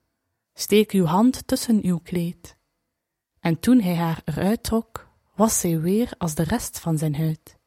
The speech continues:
Als u niet vertrouwen en aan de eerste teken geen geloof hechten, dan zal het tweede hen overtuigen.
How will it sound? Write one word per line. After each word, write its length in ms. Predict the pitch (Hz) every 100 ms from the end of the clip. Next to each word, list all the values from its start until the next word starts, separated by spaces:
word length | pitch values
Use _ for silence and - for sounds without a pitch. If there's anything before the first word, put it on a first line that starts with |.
| _ _ _ _ _ _ _ _ _ _ _ _
Als 260 | - 190 -
u 140 | 185
niet 300 | 180 226 - 160
vertrouwen 720 | 175 165 180 190 220 254 - _ _ -
en 160 | 196
aan 160 | 185 185
de 100 | 170
eerste 440 | 196 254 - 202
teken 540 | - 202 240 - 254 247
geen 400 | - - 220 247
geloof 520 | - - 175 202 240
hechten, 600 | - 240 - - 247 254 _ _ _ _ _ _ -
dan 300 | 185 220 247
zal 180 | - 185
het 260 | 175 -
tweede 400 | - 190 226 240
hen 260 | 202 160 160
overtuigen. 840 | 160 160 - - 165 165 160 165